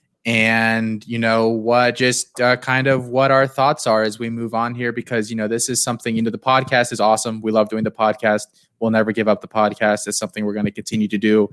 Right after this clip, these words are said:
as long as we possibly can. But the,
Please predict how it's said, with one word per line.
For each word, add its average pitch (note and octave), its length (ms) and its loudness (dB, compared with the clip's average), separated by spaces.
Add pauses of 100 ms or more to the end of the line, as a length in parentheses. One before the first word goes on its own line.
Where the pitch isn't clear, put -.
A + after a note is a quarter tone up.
(380)
as A2+ 120 -2
long A#2 180 4
as - 120 -4
we A#2 60 -6
possibly A2+ 420 0
can. B2+ 360 0 (1120)
But B2+ 300 4
the, B2+ 340 4